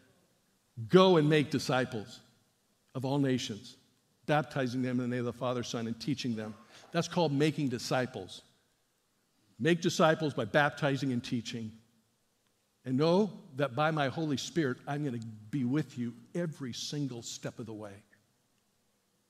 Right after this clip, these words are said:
I want you to do my bidding. I want you to represent me. I want you to do what I've called you to do. The great commandment is like to it. Notice these words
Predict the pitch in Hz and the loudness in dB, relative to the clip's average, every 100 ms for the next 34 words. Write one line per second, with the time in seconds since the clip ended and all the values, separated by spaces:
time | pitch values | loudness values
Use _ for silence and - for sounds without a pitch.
0 | _ _ _ _ _ _ _ _ _ _ | _ _ _ _ _ _ _ _ _ _
1 | _ _ _ _ _ _ - 143 143 139 | _ _ _ _ _ _ -8 -6 -2 -2
2 | 123 117 143 139 127 101 - _ 127 123 | -2 2 4 4 2 -4 -16 _ -8 -6
3 | 120 113 104 - _ _ _ - 110 120 | -4 -6 -10 -18 _ _ _ -6 -2 0
4 | 117 98 120 135 143 131 117 120 127 113 | -2 -6 -8 -6 -4 -4 -4 -4 -6 -6
5 | 117 107 113 95 _ _ _ _ _ _ | -8 -8 -12 -14 _ _ _ _ _ _
6 | _ _ _ _ _ _ _ _ _ - | _ _ _ _ _ _ _ _ _ -10
7 | 143 139 127 104 135 123 123 113 120 123 | -4 -2 -2 -2 0 0 -2 -6 -6 -8
8 | 113 113 107 113 110 104 _ _ _ 120 | -6 -6 -8 -8 -10 -12 _ _ _ 2
9 | 160 151 151 147 165 156 127 139 147 175 | 2 2 0 0 2 0 -2 0 0 0
10 | - 123 147 135 151 139 - 160 131 123 | -2 -2 -4 -4 -2 -2 0 -2 0 0
11 | 151 | -2